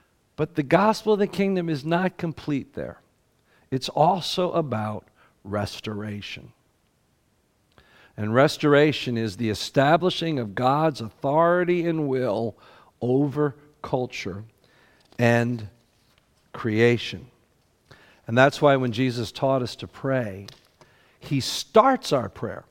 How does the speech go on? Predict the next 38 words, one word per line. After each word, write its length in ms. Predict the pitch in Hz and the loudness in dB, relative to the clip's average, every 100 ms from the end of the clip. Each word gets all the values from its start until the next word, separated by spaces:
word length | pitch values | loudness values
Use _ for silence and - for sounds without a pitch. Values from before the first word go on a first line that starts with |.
| _ _ _ _ - | _ _ _ _ 4
not 240 | 196 262 | 6 6
as 120 | 220 | 4
an 120 | 170 | 2
addendum, 580 | 135 120 139 156 190 196 | 2 4 4 4 2 2
not 220 | 170 160 | 2 4
as 140 | 170 139 | 2 0
an 120 | 139 | 0
end, 460 | 135 143 190 208 - - - _ - | 2 4 2 0 -6 -16 -20 _ 0
but 140 | 151 | 2
he 80 | 151 | 2
frames 580 | - 165 180 196 185 - - | 0 2 4 4 0 -4 0
everything 580 | 185 240 247 254 220 214 | 4 4 4 0 2 4
about 380 | 190 160 170 147 | 4 6 6 6
our 180 | 139 139 | 4 2
prayer 360 | - 147 147 | 2 2 4
life 440 | 123 101 104 104 - _ _ | 2 -2 -8 -12 -20 _ _
when 180 | - 135 | 0 2
he 100 | 139 | 2
says, 460 | 123 147 131 113 - 127 | 2 4 6 4 2 4
"Our 180 | 123 | 4
Father 800 | 117 - 139 156 160 165 165 156 - _ _ | 4 2 4 4 2 0 -2 -4 -8 _ _
who 200 | - 127 | -6 -2
art 300 | 131 135 156 | 4 4 4
in 160 | 160 151 | -2 -6
heaven, 580 | 117 127 110 98 107 104 - - | -2 -2 -2 -8 -12 -14 -20 -6
hallowed 520 | - 131 151 151 135 | 0 2 2 2 0
be 120 | 131 | -2
your 200 | 131 131 | -2 -2
name." 300 | 113 107 110 | -4 -6 -6
And 100 | 110 | -8
the 60 | 104 | -10
very 320 | 95 143 165 | -4 0 0
first 340 | 165 160 - | 2 -2 -2
request 480 | 139 - 131 110 - | -8 -6 -6 -6 -10
is, 280 | 98 92 - _ _ _ _ _ | -14 -14 -16 _ _ _ _ _
"Your 280 | 104 117 131 | 0 2 2
kingdom 480 | - 139 135 135 135 | 0 -4 -2 -4 -6
come, 320 | - 98 | -10 -12